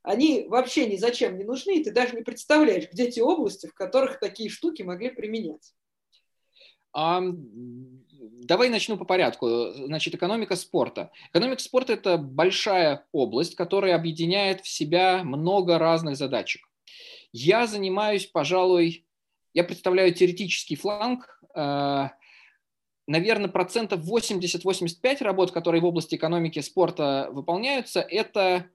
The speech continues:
Speaker 2: эмпирические работы, связанные с анализом данных. И только пятнадцать процентов теоретические. А, с чем это связано? С тем, что спорт на самом деле предоставляет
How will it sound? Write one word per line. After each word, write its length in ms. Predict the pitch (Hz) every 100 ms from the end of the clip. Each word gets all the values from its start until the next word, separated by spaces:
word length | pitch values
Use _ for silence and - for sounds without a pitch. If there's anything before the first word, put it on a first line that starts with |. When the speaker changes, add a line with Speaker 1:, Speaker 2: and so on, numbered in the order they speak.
| _ -
Speaker 2:
эмпирические 720 | 196 185 196 170 - - 151
работы, 360 | 165 262 294
связанные 460 | 170 190 196 185 170
с 100 | 165
анализом 520 | 170 170 160 151 143
данных. 480 | 135 135 107 90 _ _ _ -
И 60 |
только 220 | 160 226 -
пятнадцать 480 | - 208 220 -
процентов 480 | - 170 180 165 -
теоретические. 880 | - 156 156 131 - - - 85 - _ _ - - _ -
А, 720 | 139 147 143 143 143 147 - _ _ -
с 80 | 165
чем 220 | - 220
это 100 | 185
связано? 380 | 196 170 147 113
С 80 |
тем, 160 | - 254
что 160 | 247 170
спорт 400 | - - 294 -
на 100 | 175
самом 340 | 202 190 180
деле 260 | 175 285 233
предоставляет 880 | - 160 175 175 165 220 233 226